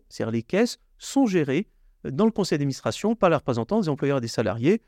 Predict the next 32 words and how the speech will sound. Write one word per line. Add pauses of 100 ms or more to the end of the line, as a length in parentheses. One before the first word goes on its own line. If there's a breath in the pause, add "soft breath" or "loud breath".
(200)
où
il
n'y
a
pas
vocation
à
re-,
de
représentants
de
l'État. (300)
Donc
c'est
véritablement
une
fonction
de
gestion. (720)
Ce
qui
est
plus
intéressant, (640)
c'est,
alors
bon, (520)
euh,
c'est
que
parfois,
ben,